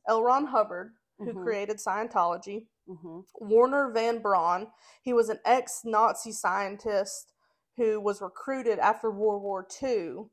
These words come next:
Speaker 1: to work
Speaker 2: Operation Paperclip.
Speaker 1: to work for Operation Paperclip, yep. And then also, this is an interesting one that a lot of people are gonna be
Speaker 2: Yeah. You might need to sit down
Speaker 1: you
Speaker 2: for
Speaker 1: might need to
Speaker 2: this
Speaker 1: sit
Speaker 2: one.
Speaker 1: down for this one,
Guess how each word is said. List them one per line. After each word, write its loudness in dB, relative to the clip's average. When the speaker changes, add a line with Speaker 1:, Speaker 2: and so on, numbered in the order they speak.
Speaker 1:
to 0
work 6
Speaker 2:
Operation -6
Paperclip. -4
Speaker 1:
to 2
work -4
for 0
Operation 0
Paperclip, -2
yep. 0
And 0
then 2
also, 4
this 0
is -8
an 0
interesting -6
one -8
that 2
a -4
lot 4
of -6
people 2
are 6
gonna 2
be -4
Speaker 2:
Yeah. -8
You -6
might 2
need -2
to -2
sit -4
down 2
Speaker 1:
you -2
Speaker 2:
for 6
Speaker 1:
might 8
need 0
to 2
Speaker 2:
this -8
Speaker 1:
sit 0
Speaker 2:
one. 0
Speaker 1:
down 2
for -2
this -2
one, -2